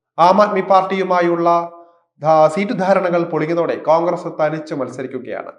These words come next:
ഷീലാ ദീക്ഷിതിന് ശേഷം അതുപോലൊരു തലപ്പൊക്കമുള്ള കോൺഗ്രസ് നേതാവ്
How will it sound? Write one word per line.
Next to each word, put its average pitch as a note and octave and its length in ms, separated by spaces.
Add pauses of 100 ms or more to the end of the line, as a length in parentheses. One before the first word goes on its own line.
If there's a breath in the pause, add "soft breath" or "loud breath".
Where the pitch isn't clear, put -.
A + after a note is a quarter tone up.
(600)
ഷീലാ F#3+ 280
ദീക്ഷിതിന് F#3 720 (460 loud breath)
ശേഷം F3 520
അതുപോലൊരു G3 520
തലപ്പൊക്കമുള്ള F3+ 840
കോൺഗ്രസ് D#3+ 540
നേതാവ് C#3+ 380